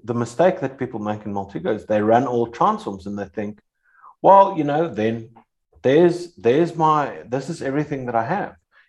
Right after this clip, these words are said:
Uh, uh, clearly, that's not what the tool is meant to do, right? And we actually took the button out. I remember there were riots in the streets.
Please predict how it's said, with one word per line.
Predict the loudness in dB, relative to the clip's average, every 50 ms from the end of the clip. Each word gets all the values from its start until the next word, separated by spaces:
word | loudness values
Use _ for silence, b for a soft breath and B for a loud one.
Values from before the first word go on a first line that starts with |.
| b _
Uh, | -8 -8 -8 -8 -12 -16 -18 -18 -18 -18 -16 -16 -14 -16 -16 -16 -16 -14
uh, | -14 -14 -12 -6
clearly, | 0 0 0 2 2 0 -2 -2 -4
that's | -2 -4 -4 -2 0
not | -2 -2 0 -2
what | -4 -4 -6
the | -14 _ -8
tool | -6 -4 -4 -4 -4
is | -6
meant | -6 -6 -8 -8 -8 -10 -14 _ _ _
to | -12 -12
do, | -10 -10 -12 -14 -14 -18 _ _ _ _ -12
right? | -12 -12 -12 b b b b b b b
And | -2 2 2
we | 4 4 4
actually | 2 0 -2 -6 -10 -10 -10 -10 -12 -4
took | -4 -4 -4 -4 -10
the | -8
button | -4 0 -2 -2 -2 -4 -8 -10 -10 -10 -8 -4
out. | -4 -4 -4 -6 -10 -14 _ _ _ _ _ -8
I | -6 -4
remember | -2 0 2 2 2 4
there | 2 2 2
were | 0 -2 -4 -6 -4 -2
riots | 0 2 4 6 6 6 4 2 0 -6
in | -6 -6
the | -6 -8
streets. | -12 -14 -6 -2 -2 0 0 -2 -6 -12 -20 -20